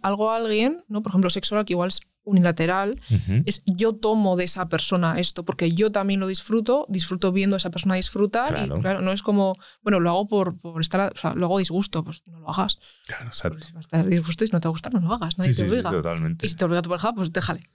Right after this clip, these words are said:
Speaker 1: <laughs> Se acabó.
Speaker 2: <laughs> Sí, a mí, luego también está la parte esta de, de, del, del, "Ahora lo he hecho tú, ahora te toca a ti".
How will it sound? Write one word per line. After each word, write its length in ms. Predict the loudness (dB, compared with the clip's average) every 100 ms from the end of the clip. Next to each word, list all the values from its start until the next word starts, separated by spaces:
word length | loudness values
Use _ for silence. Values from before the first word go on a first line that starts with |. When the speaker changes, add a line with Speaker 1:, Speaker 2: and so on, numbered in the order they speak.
| -20 -2 2
Speaker 1:
<laughs> 320 | 2 2 0
Se 100 | 0
acabó. 300 | 0 0 0 0
Speaker 2:
<laughs> 40 | 0 -2 -2 -2 -2 -2 -6 _ _ _ -6
Sí, 220 | 0 2
a 100 | 2
mí, 180 | 2 2
luego 180 | 2 0
también 240 | 0 0
está 180 | -2 -2
la 120 | -2
parte 240 | -2 -4 -4
esta 180 | -2 0
de, 240 | 0 0
de, 380 | -2 -2 0 -2
del, 540 | -2 -2 -2 -2 0
del, 460 | 0 -2 -2 -4 -4
"Ahora 220 | -4 -2
lo 60 | 0
he 20 |
hecho 160 | -2 -2
tú, 180 | -4 -4
ahora 160 | -6 -4
te 120 | -6
toca 180 | -4 -6
a 40 |
ti". 180 | -8 -14